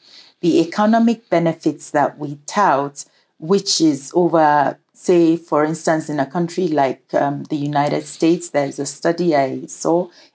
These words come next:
in one year, twenty seventeen, with seven thousand i-, cases, deaths of cervical cancer, the economic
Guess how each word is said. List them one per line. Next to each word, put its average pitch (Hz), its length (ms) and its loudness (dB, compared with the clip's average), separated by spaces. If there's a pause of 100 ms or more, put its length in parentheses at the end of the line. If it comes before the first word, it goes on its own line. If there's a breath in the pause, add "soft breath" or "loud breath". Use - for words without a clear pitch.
in 156 200 -4
one 185 320 0
year, 156 440 2
twenty 165 340 -8
seventeen, 151 800 -4 (400 soft breath)
with 151 280 -2
seven 190 480 -2
thousand 156 760 0 (380)
i-, 170 100 0
cases, 156 680 -2
deaths 165 680 -2
of 156 180 -2
cervical 156 540 -2
cancer, 143 580 -4 (360 soft breath)
the - 180 -4
economic 196 600 -4